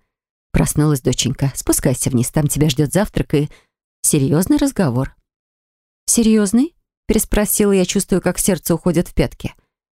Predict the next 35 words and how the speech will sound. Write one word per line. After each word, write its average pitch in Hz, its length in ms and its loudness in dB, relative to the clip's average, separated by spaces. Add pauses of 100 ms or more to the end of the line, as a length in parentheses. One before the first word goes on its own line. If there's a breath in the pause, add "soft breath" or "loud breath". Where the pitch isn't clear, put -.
(160)
Я 196 100 0
знаю 202 200 2
слишком 196 360 0
хорошо, 202 380 0
сколько - 340 -2
проблем 170 400 2
может 147 200 0
принести 160 420 0
моя 143 180 2
семья. 135 400 0 (420)
И 143 40 0
вот 175 140 0
сейчас 175 360 0
мне 180 120 2
было 170 160 2
страшно 185 460 0
идти 160 180 -2
вниз. 139 340 -2 (520)
Отец 180 520 0
должен 170 420 0
был 160 120 0
закончить 160 540 0
разработку 156 560 -2
машины 156 380 0
времени. 139 420 -2 (320)
Глава 190 340 2
джийской 180 380 0
системы 185 580 0
умеет 175 300 2
устранять 175 500 0
проблемы, 151 480 0
так 180 160 -2
чего 156 220 0
я 147 80 0
боюсь? 135 480 -2